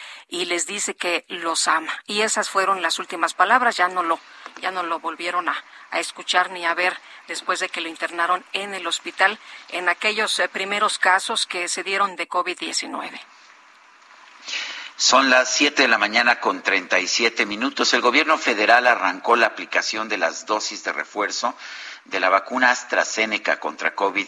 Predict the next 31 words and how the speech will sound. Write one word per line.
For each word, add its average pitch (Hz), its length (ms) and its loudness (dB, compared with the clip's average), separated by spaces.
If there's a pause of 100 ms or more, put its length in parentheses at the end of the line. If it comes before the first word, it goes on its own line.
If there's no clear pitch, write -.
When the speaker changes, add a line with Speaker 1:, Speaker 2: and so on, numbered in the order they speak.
(140)
Speaker 2:
diecinueve 87 640 -2
para 80 300 0
personas 95 560 0
mayores 90 520 -2 (300)
de 107 180 -2
sesenta 101 540 2
años. 113 260 0
Mucha - 240 -2
gente 131 340 -2
se - 180 -4
pregunta 98 640 -2 (300)
si - 280 -4
son 127 260 2
compatibles. 110 760 0
Ayer 107 320 2
hablábamos 113 520 2
precisamente 101 760 -2
de 90 120 2
ese 90 200 -2
tema. 101 420 2 (420)
Tenemos 113 500 4
en 113 80 2
la 101 80 4
línea 98 240 -2
telefónica 110 560 0
a - 20 -10
Javier 90 360 0
Tello, 117 300 2
analista 87 500 2
en 78 80 -6
políticas 85 760 0